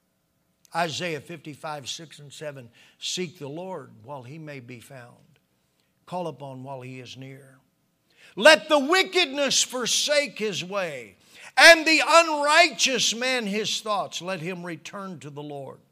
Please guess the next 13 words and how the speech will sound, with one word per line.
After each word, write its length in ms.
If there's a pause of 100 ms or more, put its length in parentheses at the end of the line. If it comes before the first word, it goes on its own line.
(840)
The 60
Lord 180
will 80
have 220
mercy 360
on 200
him, 400 (1160)
to 140
our 180
God, 560
for 220
he 180
will 320